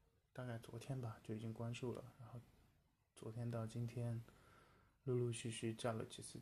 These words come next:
价，也基本上是在我可以承受的范围之内去叫价，但是没有想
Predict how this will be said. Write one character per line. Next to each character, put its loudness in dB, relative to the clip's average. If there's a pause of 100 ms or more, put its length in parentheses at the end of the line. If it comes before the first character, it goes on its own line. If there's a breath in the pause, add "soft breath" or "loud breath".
价， 0 (1400 soft breath)
也 0 (440)
基 6
本 0
上 2
是 2
在 2
我 0
可 -2
以 2
承 -2
受 4
的 -2
范 -2
围 -2
之 -2
内 2
去 -6
叫 -8
价， -8
但 -4
是 -2
没 0
有 2
想 -2